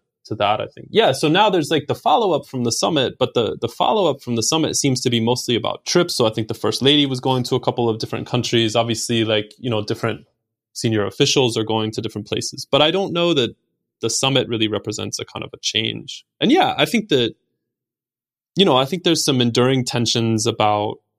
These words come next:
uh, security and stability versus democracy promotion. Not that those always have to be in tension, but I think sometimes they are. Um, I think that, you know,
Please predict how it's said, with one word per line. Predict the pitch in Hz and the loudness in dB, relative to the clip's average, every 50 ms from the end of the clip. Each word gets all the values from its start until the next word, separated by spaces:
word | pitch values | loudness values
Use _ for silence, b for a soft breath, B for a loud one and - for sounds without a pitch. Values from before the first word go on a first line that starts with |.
| _ - | _ -16
uh, | 73 73 - - | -14 -10 -8 -6
security | - - - 123 - - 143 151 160 156 156 156 147 | -4 -4 -4 0 2 4 6 6 6 4 4 4 4
and | 143 139 131 | 2 2 0
stability | - - 135 - 123 113 117 117 113 117 117 117 113 | -2 -2 0 2 2 2 2 2 0 0 -2 -2 -2
versus | 107 110 117 117 113 - - 113 | -2 0 0 0 0 -2 -4 -4
democracy | - - 110 110 107 110 - - 107 - - | -2 0 0 0 0 0 -2 -4 -6 -4 -6
promotion. | - - 110 107 107 104 104 - - 110 107 | -6 -4 -4 -2 -2 -2 -2 -4 -4 -2 0
Not | 110 120 135 135 - | 2 2 2 0 -2
that | - | 0
those | - 131 113 120 | 0 2 2 2
always | 113 110 113 110 - | 2 2 0 0 2
have | 117 113 - - | 0 0 -2 -2
to | - 110 | -10 -6
be | - 110 107 104 104 104 - - - | -4 -2 -2 0 -2 -4 -6 -8 -8
in | 110 110 107 | -8 -8 -6
tension, | - - 143 156 - - 185 180 160 | -2 -2 0 0 0 -2 -2 -2 0
but | 123 110 | 0 0
I | 107 107 | 0 0
think | - - 107 - | -4 -6 -10 -8
sometimes | - - 107 107 - 110 104 104 - | -8 -8 -8 -8 -8 -8 -8 -8 -10
they | - - - - | -10 -8 -4 0
are. | 104 110 117 117 113 113 113 113 _ _ _ _ _ _ _ _ _ _ - | 0 2 2 2 2 0 -2 -4 _ _ _ _ _ _ _ _ _ _ 0
Um, | - 117 110 104 104 104 110 110 110 - _ _ _ | 0 0 0 0 -4 -6 -10 -12 -14 -18 _ _ _
I | - 123 117 | -4 -2 -2
think | - - 123 110 - | -2 -2 -4 -4 0
that, | - 110 107 104 104 - - - _ _ _ _ _ _ _ _ _ - | 0 0 0 0 -2 -4 -6 -8 _ _ _ _ _ _ _ _ _ -4
you | 127 120 | -2 0
know, | 113 107 104 104 - | 0 0 0 -2 -4